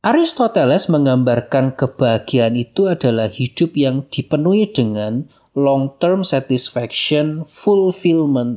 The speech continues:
and reaching your full potential. Sekali lagi, bagi Aristoteles, kepuasan hidup,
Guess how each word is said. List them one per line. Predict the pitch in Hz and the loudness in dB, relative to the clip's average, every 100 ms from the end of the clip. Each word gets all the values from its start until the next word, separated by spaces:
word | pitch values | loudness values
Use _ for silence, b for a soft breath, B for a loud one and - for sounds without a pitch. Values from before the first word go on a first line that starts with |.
| 123 | -4
and | 123 | -2
reaching | 123 175 - 165 160 | 0 0 0 -2 0
your | 123 104 101 | 0 -2 -4
full | - - 175 131 | -10 -2 0 0
potential. | 113 113 107 - 92 | -4 -6 -8 -8 -10
Sekali | - 139 | -4 0
lagi, | 143 143 170 165 _ | 0 2 0 -2 _
bagi | 131 127 139 | -4 0 2
Aristoteles, | 131 135 - 123 110 113 190 - - B B - | 2 0 0 0 0 0 0 -2 -6 B B -4
kepuasan | - - 226 247 - 233 185 | -4 -2 0 0 2 0 2
hidup, | 131 - 131 | 0 0 -4